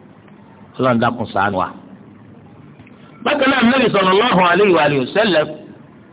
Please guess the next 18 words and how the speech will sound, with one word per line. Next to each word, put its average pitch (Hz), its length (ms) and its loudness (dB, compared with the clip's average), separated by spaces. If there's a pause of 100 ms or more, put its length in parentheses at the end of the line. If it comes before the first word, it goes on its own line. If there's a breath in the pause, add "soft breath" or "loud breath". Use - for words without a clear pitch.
(340)
nínú 214 240 0
hadithi 185 640 0 (1400)
Abu 180 200 0
Hurairah 190 500 2
yìí 175 160 2
kan 160 140 0
náà, 175 140 0 (1000)
Nabi 269 300 2
sallallahu 202 460 2
alayhi 180 200 2
wa 165 80 2
alihi 151 160 0
wa 139 120 -4
sallam 202 320 0
fi 151 100 0
hàn 131 200 2
wá 160 140 2 (1400)
wípé 277 380 -2